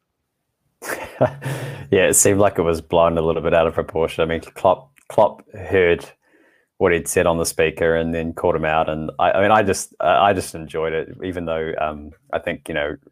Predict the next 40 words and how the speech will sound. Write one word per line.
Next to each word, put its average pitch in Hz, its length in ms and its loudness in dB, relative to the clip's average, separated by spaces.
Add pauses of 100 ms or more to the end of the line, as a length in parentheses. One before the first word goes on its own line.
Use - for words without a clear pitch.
when 139 160 -6
you, 80 220 -2
when 87 160 -4
you 90 60 0
actually 82 340 -4
read, 80 160 -2
a, 80 60 -6 (300)
like, 87 180 0
when 95 180 2
you 101 100 6
actually 90 220 0
saw - 160 2
what - 180 -2
Keane 73 260 -8
said, 76 280 -4 (120)
he 80 100 -8
didn't 78 240 -8
say - 200 -2
anything 69 360 -6
that - 120 -8
was - 140 -10
that, - 260 -6 (480)
um, 71 480 -4 (380)
uh, - 160 -8 (200)
he, 92 240 -2
he 107 200 6
is 110 200 4
known 92 300 4
for 85 100 2
his 78 120 2
shithousery, 73 600 0
but 73 100 -4
he 78 60 -4
wasn't 76 320 -2
actually 71 380 -10
winding 73 380 0
anyone 73 260 -4
up 73 160 -2
at - 80 -12
that. - 200 -6